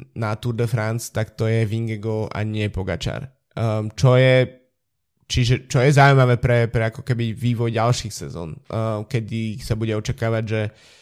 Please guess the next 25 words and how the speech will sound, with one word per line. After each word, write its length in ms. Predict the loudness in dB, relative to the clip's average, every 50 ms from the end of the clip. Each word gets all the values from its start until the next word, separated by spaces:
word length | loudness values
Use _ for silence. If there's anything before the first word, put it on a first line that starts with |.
| _ _ _ _ _ _ _
že 240 | -6 -2 0 2 2 2 0 -2 -4 _ _ _ _ _ _ _ _
na 200 | -6 -2 -2 -2
tie 140 | 0 2 0
preteky 440 | 0 2 0 -2 -2 -4 -4 -4 -4
pôjdu 260 | -2 -2 -2 0 2
obidvaja 480 | 2 4 4 2 2 2 0 -2 -2 -6
v 100 | -8 -10
top 220 | -10 -12 -12 -10
forme, 320 | -10 -8 -8 -6 -6 -8 -8
povedzme. 420 | -8 -8 -8 -8 -10 -10 -12 -12 -12 -12
Alebo 300 | -10 -8 -8 -6 -6 -8 -8
teda 200 | -8 -8 -8 -6
minimálne 720 | -6 -6 -6 -6 -6 -4 -4 -4 -4 -4 -4 -6 -8 -10 -12
nepôjdu 640 | -14 -14 -12 -10 -8 -6 -4 -4 -4 -4 -4 -4 -4 -4
po 180 | -4 -2 -2 -2 -4 -6 -10 -6
zraneniach, 640 | -4 -2 0 0 -2 -2 -4 -6 -6 -6 -6 -8 -8
ako 180 | -10 -10 -8 -8
to 100 | -8 -8
bolo 220 | -6 -4 -4 -4
v 80 | -6 -6
posledných 500 | -8 -6 -6 -6 -6 -6 -8 -10 -14 -12
dvoch 240 | -6 -2 0 0 -2
sezónach. 480 | -2 -6 -8 -8 -8 -8 -8 -8 -10 -12 _ _ _ _ _ _ _ _ _ _ _ _ _ _ _ _ _ _ _ _ _
Pr-, 140 | -12 -8 -4
takže 320 | -2 -2 0 2 0